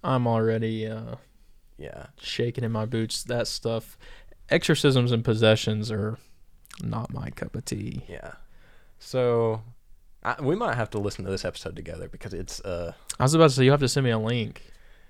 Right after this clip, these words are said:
Speaker 2: It, it's a, it's a doozy. It's a great one. Um, but anyways, so, and it has just this great moment of storytelling where it's, it really is just sends chills down your spine. And I was like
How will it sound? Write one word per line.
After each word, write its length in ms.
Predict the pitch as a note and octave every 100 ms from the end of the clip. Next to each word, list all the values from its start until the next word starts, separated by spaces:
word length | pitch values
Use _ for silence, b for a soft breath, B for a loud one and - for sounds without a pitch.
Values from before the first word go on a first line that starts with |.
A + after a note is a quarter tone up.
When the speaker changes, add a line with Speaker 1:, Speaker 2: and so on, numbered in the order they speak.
| b
Speaker 2:
It, 200 | C3 C3
it's 280 | C3 B2+ -
a, 280 | A2+ A2 G#2
it's 220 | G#2 G#2 A2
a 40 |
doozy. 380 | F#2 G2 F#2 F#2+
It's 120 | G#2
a 60 | G#2
great 240 | G#2 G2
one. 180 | F2+ F2+ -
Um, 360 | G#2 G2+ G2+ G2 b b b -
but 100 | B2
anyways, 380 | D3+ C#3 A2 G#2+
so, 380 | - A#2+ A2 G#2+ b b b b b
and 120 | D3+
it 140 | F#3 D3
has 180 | D#3+
just 180 | C#3+ C#3
this 120 | A#2+ -
great 260 | A#2+ A#2+
moment 360 | G2+ G#2 G2+ -
of 340 | F#2 G2 F#2+ -
storytelling 680 | - B2+ A2 G2+ G#2+ F#2 F#2
where 120 | F2+
it's, 180 | F#2 - -
it 140 | G2+ G#2+
really 260 | A#2 G#2
is 120 | G2
just 200 | - F2 -
sends 220 | A2 -
chills 240 | - F#2+
down 140 | G#2 F2+
your 80 | F2+
spine. 300 | - F2+ F2
And 100 | F2+
I 60 |
was 160 | F2+ -
like 140 | -